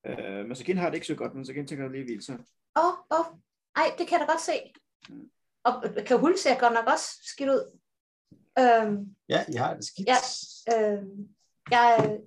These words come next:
Speaker 2: jeg healer lige lidt på nogen. Øh, har jeg nogen second level tilbage?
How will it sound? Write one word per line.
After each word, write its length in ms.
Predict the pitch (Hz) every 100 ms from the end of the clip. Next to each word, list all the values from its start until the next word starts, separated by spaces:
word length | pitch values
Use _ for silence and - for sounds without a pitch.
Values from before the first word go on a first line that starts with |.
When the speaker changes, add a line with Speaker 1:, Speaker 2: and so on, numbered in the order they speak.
| -
Speaker 2:
jeg 240 | 233 240 240
healer 240 | 269 277
lige 140 | 262 247
lidt 240 | 220 - -
på 60 |
nogen. 360 | 202 190 202 - _ _ _ _ _ _ _ - - 113
Øh, 720 | 101 58 50 50 50 50 - - -
har 80 | -
jeg 100 | 208
nogen 180 | 202 240
second 360 | - 220 233 226
level 240 | 208 202
tilbage? 360 | - - -